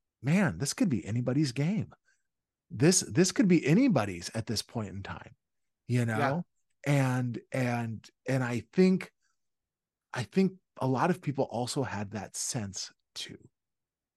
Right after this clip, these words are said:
Speaker 1: Um,
Speaker 2: Yeah.
Speaker 1: uh, so, so that's encouraging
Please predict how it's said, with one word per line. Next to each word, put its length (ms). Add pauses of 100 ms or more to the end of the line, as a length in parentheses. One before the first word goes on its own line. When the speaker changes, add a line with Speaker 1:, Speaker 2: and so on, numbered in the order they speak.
(160)
Speaker 1:
Um, 200
Speaker 2:
Yeah. 240 (920)
Speaker 1:
uh, 340 (420)
so, 380 (160)
so 140
that's 220
encouraging 680